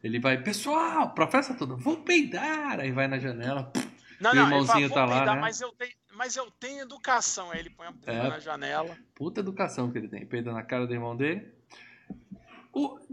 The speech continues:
Speaker 1: ele ficou popu-, tá ficando popular, ele começa a dar gelo nos amigos, andar com o pessoal do futebol, né? No final de semana ele vai lavar o carro dela, e aí ele vai visitar ela, lavar o carro dela, e ela conta pra ele, começa a se abrir. Já passaram alguns dias, tá? O filme passa um mês assim, né? A gente não entende mesmo.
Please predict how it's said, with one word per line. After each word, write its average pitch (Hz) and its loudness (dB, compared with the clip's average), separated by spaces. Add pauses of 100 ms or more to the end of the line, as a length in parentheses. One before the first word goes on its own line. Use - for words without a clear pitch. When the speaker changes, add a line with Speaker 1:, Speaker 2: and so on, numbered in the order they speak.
(140)
Speaker 1:
ele 285 6
ficou - 2
popu-, 220 -2
tá 220 4
ficando 170 2
popular, 180 4
ele 156 0
começa 151 0
a 139 -2
dar 131 4
gelo 127 2
nos 123 0
amigos, 160 2
andar 127 0
com - -16
o - -18
pessoal 120 -4
do 123 -4
futebol, 151 0
né? 135 -4 (600)
No 165 -2
final 180 2
de 180 -2
semana 170 4
ele 151 2
vai 147 2
lavar 143 4
o 131 -2
carro 135 2
dela, 131 2
e 131 4
aí 135 2
ele 143 -2
vai 180 2
visitar 151 -2
ela, 220 0
lavar 156 -2
o 151 -8
carro 160 -2
dela, 220 -2 (320)
e 147 2
ela 160 2 (160)
conta 208 -2
pra 233 -2
ele, 190 -2
começa 226 -4
a - -4
se 226 -4
abrir. 135 -4
Já 240 2
passaram 320 2
alguns 294 4
dias, - 0
tá? 131 -2
O 123 0
filme 170 0
passa 151 -2
um 135 -2
mês 151 0
assim, 147 -4
né? 104 -8
A 104 -10
gente 127 -10
não 165 -6
entende 151 -4
mesmo. - -8